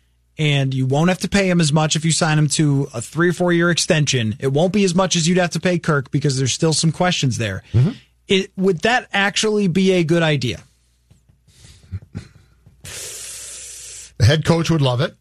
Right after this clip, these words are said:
Speaker 1: Oh, yes.
Speaker 2: I think the current O C would thrive. You know what? Why not? Like, what's the, what's gonna be the problem? Now, now,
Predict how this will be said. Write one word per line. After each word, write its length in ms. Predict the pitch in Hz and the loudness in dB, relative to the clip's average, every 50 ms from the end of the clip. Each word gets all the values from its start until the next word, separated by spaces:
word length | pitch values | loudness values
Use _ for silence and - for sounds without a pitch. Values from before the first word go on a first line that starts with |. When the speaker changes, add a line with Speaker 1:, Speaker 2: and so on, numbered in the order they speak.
| _ _ | _ _
Speaker 1:
Oh, 160 | - 147 185 | -4 -2 -2
yes. 380 | 170 123 - - - - - - _ _ _ _ _ _ _ _ _ _ _ _ _ _ - - - - - _ _ _ _ _ _ - | -2 -4 -6 -10 -16 -20 -20 -20 _ _ _ _ _ _ _ _ _ _ _ _ _ _ -12 -10 -10 -10 -12 _ _ _ _ _ _ 0
Speaker 2:
I 100 | 156 175 | 0 2
think 240 | - 277 302 - | 2 0 -2 -2
the 100 | - - | -4 -4
current 280 | 175 - 220 214 196 180 | -2 2 2 4 4 4
O 120 | 160 147 | 4 2
C 360 | 127 - - - 175 240 277 254 | 2 2 2 2 2 2 2 2
would 200 | 160 127 98 - | 0 0 -2 -2
thrive. 640 | - - 107 101 92 90 92 117 165 208 - - - _ _ _ _ _ _ _ _ _ _ _ _ _ _ _ _ _ _ _ _ _ _ _ _ _ _ _ _ _ _ - 165 - _ _ _ _ _ _ _ _ _ _ _ _ - - _ _ | -2 -2 -2 0 0 0 0 0 -2 -4 -6 -10 -18 _ _ _ _ _ _ _ _ _ _ _ _ _ _ _ _ _ _ _ _ _ _ _ _ _ _ _ _ _ _ -20 -20 -20 _ _ _ _ _ _ _ _ _ _ _ _ -20 -20 _ _
You 140 | - 269 233 | 0 2 4
know 120 | 262 269 269 | 4 4 4
what? 320 | 269 277 294 285 - - _ - - _ _ | 2 2 0 -2 -4 -8 _ -20 -20 _ _
Why 200 | 147 180 226 240 | 0 2 2 2
not? 260 | 240 247 175 101 - _ _ _ _ _ _ _ _ _ _ _ _ _ _ _ _ _ _ _ _ _ _ _ _ _ _ _ - | 2 0 0 -2 -6 _ _ _ _ _ _ _ _ _ _ _ _ _ _ _ _ _ _ _ _ _ _ _ _ _ _ _ 2
Like, 180 | 165 196 160 147 | 2 4 4 2
what's 260 | 190 214 214 - - | 2 2 0 0 0
the, 300 | - 180 160 147 139 - - - _ _ _ _ _ _ _ _ _ _ _ _ _ _ _ _ - | 0 2 2 2 0 -2 -4 -10 _ _ _ _ _ _ _ _ _ _ _ _ _ _ _ _ 0
what's 280 | 139 143 196 208 - | 2 2 2 2 0
gonna 200 | - 226 202 180 | 0 2 2 2
be 300 | 160 139 165 156 151 160 | 2 2 2 2 2 2
the 120 | - 123 127 | 0 -2 -4
problem? 720 | - - - 139 139 135 131 110 104 95 87 90 92 - | -2 0 0 0 0 0 0 0 0 0 0 -2 -2 2
Now, 240 | 135 143 165 175 185 | 2 4 4 4 2
now, 380 | 180 185 180 175 175 175 - | 2 2 2 2 2 0 -4